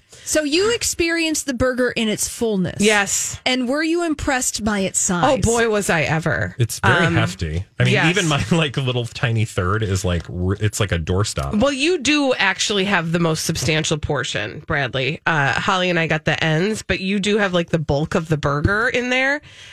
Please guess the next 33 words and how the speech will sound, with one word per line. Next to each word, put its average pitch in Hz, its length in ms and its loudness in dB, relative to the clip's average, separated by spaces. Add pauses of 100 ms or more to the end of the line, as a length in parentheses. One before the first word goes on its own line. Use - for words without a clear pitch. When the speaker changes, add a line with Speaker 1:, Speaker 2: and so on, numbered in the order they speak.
(200)
Speaker 2:
Um, 196 320 0 (240)
so 233 640 0
it, 240 260 -2
but 240 120 2
it 262 100 2
is, 233 220 2
it's, 196 160 -2
he-, 247 200 0
I 220 60 2
mean, 226 160 2
it 226 100 2
is, 220 160 -2
it's 170 160 -4
heavy. 277 460 0 (380)
Yes, 196 360 2
I 247 80 0
was 220 180 -2
impressed 190 500 0
by 165 160 2
its 147 200 -2
size, 160 440 0
Holly. 226 280 0
It 226 80 0
was 170 100 0
actually 165 240 0
the 139 80 0
first 196 300 -4
thing 226 140 0
I 185 80 2
noticed 165 420 0
about 107 260 -2
it - 180 -4
Speaker 1:
Mm. 214 340 -6